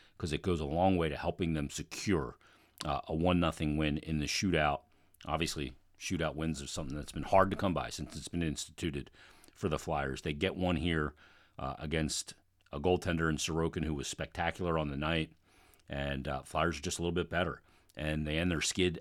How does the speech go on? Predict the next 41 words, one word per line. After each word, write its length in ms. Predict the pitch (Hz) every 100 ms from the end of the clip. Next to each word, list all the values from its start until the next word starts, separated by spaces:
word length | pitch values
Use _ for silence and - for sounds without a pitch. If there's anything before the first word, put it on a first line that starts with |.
| -
at 160 | 71 -
two 180 | 101
games. 460 | 87 85 90 98 - - - _ -
They'll 160 | 80 78
look 160 | 82
to 100 | -
get 180 | 76 73
back 420 | 82 87 - - _ _ _ -
and 160 | 73
put 160 | - 78
back-to-back 500 | 87 82 90 80 -
wins 380 | 78 98 110 -
together 500 | 104 95 90 90 85 _ _ _
when 140 | - 82
they 100 | 78
face 240 | 90 80
Carolina. 520 | - 82 78 78 95
They 60 | 92
already 160 | 98 117
faced 240 | 113 98
Carolina 380 | 104 98 90 76
twice 320 | - 85 -
this 160 | - 73
year. 200 | 64 - _ _ - _ -
They 100 | 78
lost 260 | 90 120
at 80 | 123
Wells 220 | 95 95
Fargo 300 | - 92 90
Center 320 | 85 95 85 -
three 240 | 85 82
two. 300 | - 82 80 - - _ - -
They 120 | 76
went 240 | 69 101 117
to 60 |
Carolina 540 | - 98 90 85 82 80
and 200 | 76 78
won 240 | 82 76
three 220 | - 85
to 80 | 76
one. 400 | 73 85 82